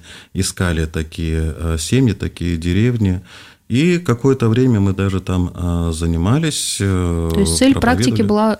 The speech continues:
Speaker 2: найти лютеран?
Speaker 1: А, не только, не только, потому что, а, практика была у нас тоже, э, ну, во всяком случае, у нас с Антоном она, она делилась на две части. Первая часть — это евангелизационная работа, э, со студентами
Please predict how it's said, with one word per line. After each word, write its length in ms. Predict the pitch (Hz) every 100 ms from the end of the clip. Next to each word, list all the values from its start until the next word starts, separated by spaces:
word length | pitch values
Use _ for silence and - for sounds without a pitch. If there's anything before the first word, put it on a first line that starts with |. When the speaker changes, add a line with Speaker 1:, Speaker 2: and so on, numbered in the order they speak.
| 208
Speaker 2:
найти 320 | 196 190 247
лютеран? 400 | 226 214 180 156 - - -
Speaker 1:
А, 160 | 107 117
не 120 | 170
только, 460 | 175 120 82 - 82
не 140 | 104
только, 420 | 117 113 85 - 80
потому 400 | 95 101 107 104
что, 200 | - 101 98 95
а, 140 | 80 95
практика 460 | 98 110 - -
была 280 | 92 101 95
у 40 | 95
нас 180 | 98 98
тоже, 520 | 110 98 92 82 82
э, 240 | 85 85 87
ну, 140 | 101
во 100 | 101
всяком 300 | 101 104 98
случае, 320 | 95 98 - 101
у 20 |
нас 120 | 113
с 40 | 101
Антоном 360 | 95 98 92
она, 400 | 92 67 69 90 -
она 200 | 92 98
делилась 560 | 95 90 92 87 -
на 140 | 90 87
две 140 | 90
части. 460 | - 73 73 - - - - - - - - - - -
Первая 360 | 117 113 104
часть — 360 | 98 104 98 -
это 420 | 95 101 95 95
евангелизационная 1040 | 90 95 101 98 98 101 95 101 101 95 92
работа, 520 | 95 92 92 92 - 85 82 -
э, 200 | 85 85
со 160 | -
студентами 1300 | 87 - 95 90 95 85 - 85 82 80 80 78 80